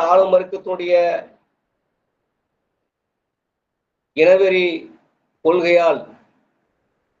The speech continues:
இன்று ஆளப்பட்டு வருகின்ற இலங்கை அரசாங்கம் தமிழீழ மக்களுக்கு விடிவு தரப்போவதில்லை. இவர்களெல்லாம் நினைப்பது போல் ஒரு விடுதலை போராட்டத்தை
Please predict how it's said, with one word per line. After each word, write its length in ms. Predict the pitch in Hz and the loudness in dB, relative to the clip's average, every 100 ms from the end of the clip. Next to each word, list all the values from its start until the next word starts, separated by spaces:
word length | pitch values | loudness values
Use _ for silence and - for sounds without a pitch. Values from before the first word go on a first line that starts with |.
| _ | _
இன்று 300 | 147 175 170 | -2 2 2
ஆளப்பட்டு 520 | 156 180 185 180 - | 4 2 0 -2 0
வருகின்ற 540 | 180 175 165 160 160 147 | 2 2 -2 2 4 4
இலங்கை 440 | 156 170 170 160 | 2 2 4 4
அரசாங்கம் 720 | 147 165 165 160 170 170 - _ _ _ _ _ _ _ _ _ _ 147 | 4 2 2 0 0 -2 -8 _ _ _ _ _ _ _ _ _ _ 0
தமிழீழ 440 | 160 185 180 180 | 2 2 4 2
மக்களுக்கு 540 | 175 165 175 165 160 160 156 143 - _ _ _ _ _ | 0 0 0 2 4 6 6 4 -2 _ _ _ _ _
விடிவு 300 | 151 180 180 | -4 -2 2
தரப்போவதில்லை. 920 | 175 165 - 160 156 151 147 139 127 - _ _ _ _ _ _ _ _ _ _ _ _ _ _ | 2 2 2 2 4 4 4 2 0 -12 _ _ _ _ _ _ _ _ _ _ _ _ _ _
இவர்களெல்லாம் 640 | 147 170 170 175 185 185 | 4 4 4 2 2 2
நினைப்பது 480 | 175 185 185 180 175 | 2 2 4 4 4
போல் 380 | 180 185 175 _ _ _ _ _ _ _ _ | 2 2 0 _ _ _ _ _ _ _ _
ஒரு 240 | - 156 160 | -10 -8 -6
விடுதலை 340 | 160 180 190 | -4 0 0
போராட்டத்தை 960 | 185 165 180 185 180 175 - 185 180 - | -2 2 4 4 0 -2 0 0 0 -8